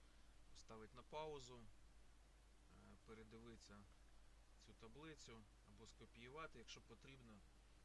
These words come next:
я вишлю, е, файл P D F, якщо буде потрібно. Так, ну, по основним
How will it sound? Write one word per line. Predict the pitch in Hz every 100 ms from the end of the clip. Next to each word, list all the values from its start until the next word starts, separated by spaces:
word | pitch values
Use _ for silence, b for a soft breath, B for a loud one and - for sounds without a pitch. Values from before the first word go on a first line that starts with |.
| -
я | 110 113 110 107
вишлю, | 120 123 - 107 104 95 - -
е, | - - - - - - - - - - - - -
файл | 113 113 104 98 - - - - - - - -
P | 110
D | 107 120 120
F, | - - - - - - - - - - - - - - - - - - -
якщо | 110 139
буде | 117 113
потрібно. | 104 107 - 92 - - - - - - - - - - - - - - - - - - - - - - - - - - - - -
Так, | 127 104 -
ну, | 151 175
по | 165
основним | 160 156 151 151 143